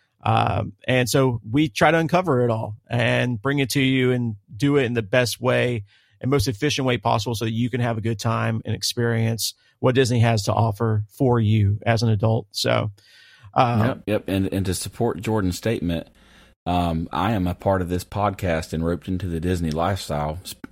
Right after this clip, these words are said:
Speaker 2: for the past now year and a half because the sentiment that he just stated is true.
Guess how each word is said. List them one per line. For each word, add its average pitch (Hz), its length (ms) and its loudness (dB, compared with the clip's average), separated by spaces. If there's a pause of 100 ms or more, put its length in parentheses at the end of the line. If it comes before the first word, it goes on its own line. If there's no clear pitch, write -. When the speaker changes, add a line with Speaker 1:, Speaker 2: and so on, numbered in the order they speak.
Speaker 2:
for - 220 -8
the 78 80 -4
past 80 400 -4
now 80 180 -4
year 85 240 -4
and 80 80 -4
a 80 40 -6
half 87 440 -4 (580)
because 90 580 -2
the - 140 -4
sentiment 98 540 -2
that 76 140 -4
he 95 160 -2
just 92 220 -4
stated 95 360 -2
is 80 160 -4
true. 85 480 -6